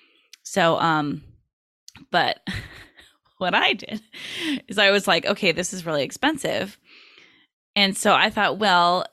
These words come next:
in Hilo, we're gonna want a car. It's far from the airport, and we're staying in this Airbnb that's, like, on somebody's property, like, twenty minutes from town.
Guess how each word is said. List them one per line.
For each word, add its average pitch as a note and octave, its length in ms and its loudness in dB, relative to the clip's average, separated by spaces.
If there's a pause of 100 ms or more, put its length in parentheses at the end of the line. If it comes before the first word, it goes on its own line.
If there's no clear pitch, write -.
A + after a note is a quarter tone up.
(100)
in F3+ 120 -4
Hilo, B3+ 460 0
we're F#3+ 120 0
gonna F#3 200 0
want F3 160 0
a F3 60 -4
car. D#3 460 0
It's D3+ 200 -6
far D#3 260 -2
from A3 180 -8
the - 160 -6
airport, D#3 760 -2
and D#3 160 -8
we're D3+ 100 -8
staying C#3+ 640 -6 (220)
in E3 80 -8
this D#3+ 200 -8
Airbnb D#3 640 -4
that's, D3 200 -8
like, - 160 -12
on E3 100 -6
somebody's D#3 460 -8
property, D#3+ 800 -4 (100)
like, - 180 -12
twenty D#3+ 340 -4
minutes C#3 280 -6
from C3+ 180 -10
town. B2 500 -6